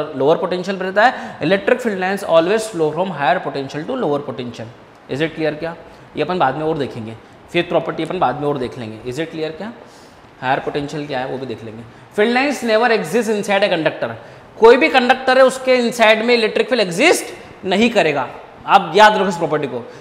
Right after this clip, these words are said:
conductor के अंदर electric field zero होती है, तो electric field conductor के अंदर कभी भी reside नहीं करेगी, उसके अंदर नहीं जाएगी। Is it clear क्या? आप इस सब diagram को बना लेना, ये सब diagrams को बना लेना आप। मैं इस diagram को erase कर रहा हूँ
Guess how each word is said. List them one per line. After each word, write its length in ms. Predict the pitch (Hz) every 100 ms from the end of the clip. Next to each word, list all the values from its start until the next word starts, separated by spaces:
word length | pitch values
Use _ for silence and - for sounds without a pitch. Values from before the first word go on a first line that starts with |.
| -
conductor 360 | 165 190 208 233
के 120 | 233
अंदर 180 | 220 214
electric 300 | 196 185 165
field 140 | 202 160
zero 240 | 151 151
होती 300 | 143 - 120
है, 120 | 113 107 - -
तो 60 | 170
electric 360 | 180 185 220
field 320 | 202 214 226 214 - -
conductor 320 | 165 180 185
के 100 | 190
अंदर 120 | 185
कभी 220 | 175 160
भी 160 | 165 254 277 - -
reside 420 | - 147 190 233 226
नहीं 260 | 170 147 202
करेगी, 400 | 202 143 139 143 127
उसके 180 | 135 -
अंदर 220 | 170 196
नहीं 200 | 190 170
जाएगी। 320 | 160 131 120 127
Is 160 | 143 147
it 100 | 170
clear 200 | 165 165 170
क्या? 140 | 175 - - - - -
आप 260 | 226 240
इस 160 | 226 -
सब 160 | 240 208
diagram 320 | 185 196 208
को 80 | 208
बना 180 | 180
लेना, 260 | 180 170 175
ये 120 | 175
सब 160 | 175 175
diagrams 340 | 156 170 175
को 80 | 202
बना 180 | 156 160
लेना 200 | 156 139
आप। 280 | 151 - - - -
मैं 100 | 160
इस 100 | 170
diagram 300 | 165 165 180
को 100 | 180
erase 220 | 160 185
कर 160 | - 160
रहा 140 | 143
हूँ 200 | 151 220